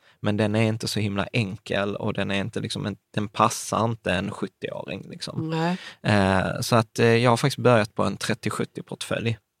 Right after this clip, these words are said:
Speaker 1: Så att
Speaker 2: Ja.
Speaker 1: det är precis samma
Speaker 2: Vad
Speaker 1: fonder som,
Speaker 2: spännande.
Speaker 1: som de andra, men att man har bara trettio procent i aktier och sen har man sjuttio procent i ränte-, i räntefonder. Så att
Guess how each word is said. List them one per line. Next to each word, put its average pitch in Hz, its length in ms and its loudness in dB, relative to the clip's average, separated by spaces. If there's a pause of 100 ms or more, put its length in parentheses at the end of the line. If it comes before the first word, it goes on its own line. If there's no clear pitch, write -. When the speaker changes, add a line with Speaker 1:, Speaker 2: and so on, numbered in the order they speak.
(120)
Speaker 1:
Så - 60 4
att 185 60 8
Speaker 2:
Ja. 202 60 8
Speaker 1:
det 226 40 8
är - 40 4
precis 123 280 4
samma 117 160 6
Speaker 2:
Vad 104 100 4
Speaker 1:
fonder 104 220 6
som, - 100 2
Speaker 2:
spännande. 101 400 4
Speaker 1:
som 107 180 0
de 107 140 2
andra, 107 420 0 (320)
men 104 320 2
att 98 140 -2
man 101 120 0
har 107 100 4
bara 101 180 4
trettio - 360 -6
procent - 380 -8
i - 60 0
aktier - 320 -8
och 107 60 -6
sen 104 120 -6
har 95 60 -6
man 107 80 -6
sjuttio - 300 -12
procent - 400 -10
i - 20 -8
ränte-, - 520 -8 (480)
i 104 100 0
räntefonder. - 600 -4
Så 110 120 -4
att 107 80 -4